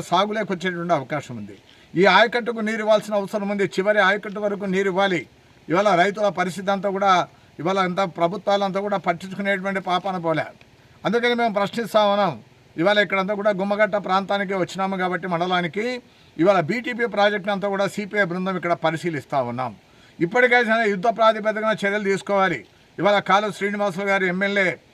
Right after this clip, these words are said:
రాయదుర్గం, అదేవిధంగా కళ్యాణదుర్గం ఇవాళ ఎమ్మెల్యే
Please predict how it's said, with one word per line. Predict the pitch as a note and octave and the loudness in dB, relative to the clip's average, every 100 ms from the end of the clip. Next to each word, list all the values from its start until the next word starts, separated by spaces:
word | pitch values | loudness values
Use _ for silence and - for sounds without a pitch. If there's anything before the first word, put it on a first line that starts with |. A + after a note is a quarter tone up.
| _ | _
రాయదుర్గం, | - E3 G3 G3+ F#3 F#3 B2 | 2 4 4 0 -2 -4 -4
అదేవిధంగా | E3 G#3 G3 G3+ G#3 F#3+ D#3 - _ - | 0 0 0 0 4 4 2 -8 _ 0
కళ్యాణదుర్గం | F#3 G#3+ G3+ G3+ G3+ F#3 D#3+ - _ - | 2 2 0 -2 -2 -2 -8 -16 _ -2
ఇవాళ | F#3 G3+ F#3+ | 0 2 2
ఎమ్మెల్యే | F#3 G#3 G#3 | 2 0 2